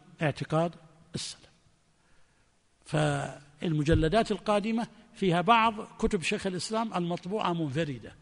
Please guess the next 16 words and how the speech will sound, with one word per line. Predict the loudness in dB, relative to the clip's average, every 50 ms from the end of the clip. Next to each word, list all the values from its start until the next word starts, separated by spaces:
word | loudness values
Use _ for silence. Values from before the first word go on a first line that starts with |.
| -20 -20 -20 _ _ _ _ _ _ _ _ _ _ _ _ _ _ _ _ _ _ -20 _ _ _ _ _ _ _ _ _ _ _ _ -2
مثل | 2 4 6 6
الواسطية، | 6 6 6 4 4 2 0 -2 -2 -2 -2 -2 0 0 0 0
مثل | 0 -2 -2 -2 -4 -6
كذا، | -4 -2 -2 -2 -2 -4 -8 -12 -20 -20 -20 -20 -20 -20 -20 _ -20 -20 -14 -4
فهذه | 0 2 4 6 4 4 4 2 0 2
إن | 0 -2
شاء | 0 0 0 0 0
الله | 0 0 0
تعالى | 0 0 2 2 4 4 4 4 4
نظرا | 6 6 6 6 6 4
لأنها | 2 0 -2 -2 0 2 2
مطبوعة | 2 0 -2 -4 -2 0 2 2 2
منفردة | 2 2 0 2 2 2 2 2 0 -2 -2 -4
وسبق | -4 -6 0 0 0 0 0 -2 -2 -2
لها | -2 0 0 0
دراسات، | -2 -2 -4 -4 -6 -8 -10 -12 -12 -12